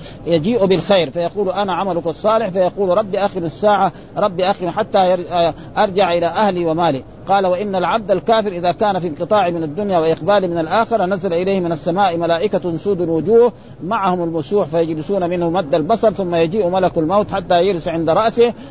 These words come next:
فيقول: 'أيتها النفس الخبيثة، اخرجي إلى سخط من الله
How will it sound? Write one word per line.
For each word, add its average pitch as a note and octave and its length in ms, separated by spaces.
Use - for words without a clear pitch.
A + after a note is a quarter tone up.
فيقول: A3+ 380
'أيتها F#3+ 400
النفس G3 280
الخبيثة، F3+ 580
اخرجي F#3 380
إلى F3 160
سخط G3 320
من E3+ 180
الله E3+ 360